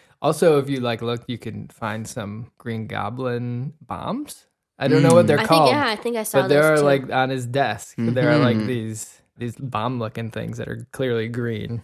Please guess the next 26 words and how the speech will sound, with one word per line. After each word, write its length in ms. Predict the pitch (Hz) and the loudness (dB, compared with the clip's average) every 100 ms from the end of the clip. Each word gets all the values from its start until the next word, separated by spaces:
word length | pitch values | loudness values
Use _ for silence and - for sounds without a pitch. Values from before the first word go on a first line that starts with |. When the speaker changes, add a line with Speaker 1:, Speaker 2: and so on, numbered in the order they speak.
| - | -4
Speaker 2:
Yeah. 120 | 120 | -2
Speaker 3:
Yep. 220 | 113 - - _ _ | -2 -4 -14 _ _
Speaker 1:
So 120 | 127 107 | -4 -2
Speaker 2:
Yeah. 80 | |
Speaker 1:
it's 80 | - | -4
Speaker 3:
Yep. 80 | 104 | -6
Speaker 1:
like, 300 | 107 107 - 226 | -6 -8 -12 -12
"Oh, 60 | |
all 480 | 247 233 - - 220 | -8 -8 -8 -10 -16
right, 280 | 202 - - - 185 | -18 -20 -20 -20 -14
okay." 260 | - 196 _ _ | -12 -12 _ _
Speaker 2:
Yeah. 220 | - 107 - _ _ _ _ | -8 -8 -8 _ _ _ _
Speaker 3:
So 160 | - 240 | -4 -2
we're, 120 | 220 | 0
yeah, 180 | 214 190 | -2 -2
we're 100 | 196 | -2
led 200 | 208 214 | -4 -6
to 80 | 226 | -8
believe 340 | 202 196 202 190 | -4 -4 -4 -6
that 100 | 180 | -8
he 280 | 208 180 - _ _ _ | -8 -10 -14 _ _ _
might 240 | 202 196 190 | -10 -10 -8
be 100 | 190 | -10
trying 460 | - 190 185 185 | -8 -6 -4 -4
to 680 | 185 - - 190 175 170 170 - - | -6 -8 -6 -6 -4 -6 -8 -8 -8
replicate, 720 | 190 196 190 180 170 - | -4 -4 -6 -8 -10 -12